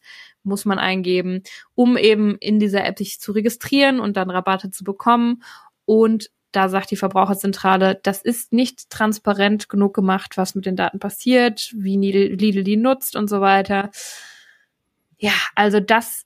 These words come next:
läuft parallel ab zu dieser Pfandbon-Neuerung.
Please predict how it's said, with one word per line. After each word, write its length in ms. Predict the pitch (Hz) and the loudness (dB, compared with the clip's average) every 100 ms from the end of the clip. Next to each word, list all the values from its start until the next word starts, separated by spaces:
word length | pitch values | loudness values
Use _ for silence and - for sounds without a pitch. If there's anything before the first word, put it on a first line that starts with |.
| _ | _
läuft 440 | 214 214 214 208 - | 2 4 4 2 -4
parallel 560 | 208 185 185 202 277 | -2 2 4 2 2
ab 320 | - 285 - | 0 -2 -4
zu 120 | - 233 | -6 -2
dieser 300 | 226 208 196 | 0 0 -2
Pfandbon-Neuerung. 1400 | - 277 285 262 269 262 254 254 247 240 240 233 240 | 0 -2 -2 -2 -2 0 2 2 2 0 -2 -2 -6